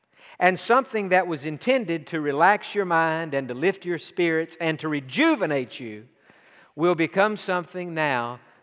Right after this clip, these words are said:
that will distract you from God. And now, instead of meditating on the things of God and things like that, you find yourself thinking too much about the Rockets, or too much about your hobby, or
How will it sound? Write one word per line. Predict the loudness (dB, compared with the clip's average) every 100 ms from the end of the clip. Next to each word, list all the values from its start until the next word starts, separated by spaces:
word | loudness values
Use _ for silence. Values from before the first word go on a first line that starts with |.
| -6
that | 0 0 0
will | -4 -4
distract | -4 -8 -10 -12 -2 2 2 0 -8 -16
you | -14 -12 -14 -18 _ _
from | _ -10 -8
God. | -4 -4 -6 -12 -18 -12
And | -6 0
now, | 2 2
instead | 0 -4 -2 2 2
of | 2 -4 -16 _ _
meditating | -4 4 4 4 2 0 0 -4 -8
on | -10 -8 -10
the |
things | -6 -4 -4 -8
of | -10
God | -8 -4 -4 -6
and | -10 -16 _ _
things | -8 -6 -4
like | -4 -4
that, | -4 -4 -6 _ _
you | -12
find | -4 0 0 -4
yourself | -10 -6 -6 -6
thinking | -4 -4 -2 -6 -10 -14 _ _
too | 0 4
much | 6 4 2 -8 -14 -8
about | 0 2 2
the | -4
Rockets, | -4 -4 -6 -16 -20 -20 -8
or | -8
too | -4 -4 2
much | 4 4 0 -8
about | -4 -2 -2
your | -2 -4
hobby, | -2 -4 -6 -14
or | -10 -10